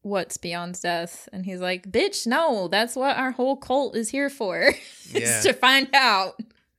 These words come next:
Speaker 1: And she says, "Keep doubting." And boom, shoots herself.
Speaker 2: Mm-hmm.
Speaker 1: And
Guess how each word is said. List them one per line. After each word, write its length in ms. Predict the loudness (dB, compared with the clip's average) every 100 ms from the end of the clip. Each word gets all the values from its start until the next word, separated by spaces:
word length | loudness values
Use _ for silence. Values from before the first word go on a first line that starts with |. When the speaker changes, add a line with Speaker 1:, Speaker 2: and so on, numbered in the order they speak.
| _ _ -18 -14 -14 -12 -16 -6
Speaker 1:
And 340 | -2 0 -2 -6
she 200 | -8 -8
says, 720 | -6 -6 -6 -8 -10 -14 -18 _ _ _ -20 -20 -20 -12
"Keep 240 | -8 -6 -2
doubting." 540 | 0 0 -4 -10 -16 _ _ _ -12
And 420 | -10 -8 -10 -10 4
boom, 640 | 6 6 -4 -10 -20 _ _
shoots 300 | -20 -18 -16
herself. 540 | -14 -16 -16 -20 _ _ _ _
Speaker 2:
Mm-hmm. 540 | -16 -14 -14 -16 -18 -20 _ _ _ _ _ _ _
Speaker 1:
And 380 | -16 -12 -12 -12